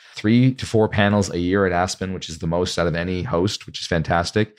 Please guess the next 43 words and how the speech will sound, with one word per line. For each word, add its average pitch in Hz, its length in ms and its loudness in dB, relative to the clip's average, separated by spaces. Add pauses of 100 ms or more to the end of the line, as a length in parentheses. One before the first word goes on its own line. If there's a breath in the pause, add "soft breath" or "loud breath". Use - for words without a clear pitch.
(380 loud breath)
We 92 100 0
host - 420 0
three 113 380 4
different 107 360 0
panels 101 400 2
where 90 140 2
people 95 640 0
have 87 380 0
the 85 280 2 (100)
ticket 113 400 0
included 107 500 0
in 92 140 0
their, 87 320 0 (260 loud breath)
their 82 140 0
fee. 135 460 2 (320 loud breath)
And 95 120 -2
then 95 100 2
we 95 100 2
have 90 280 0
a 90 60 -6
two - 240 0
thousand 98 340 0
dollar 90 260 2
a 85 60 2
head 82 240 0
dinner 87 400 -2
that 76 160 -6
we 82 80 -6
do 82 460 -4 (100)
every 82 240 0
year 82 240 2
that 80 260 0
usually 85 420 -2
sells 80 440 0
about 80 220 -2
twenty-five 78 480 0
tickets. - 520 -4
And 76 360 -4
this 82 200 -4
year 85 120 2
was 80 180 0
no 85 140 0
exception. 76 520 -2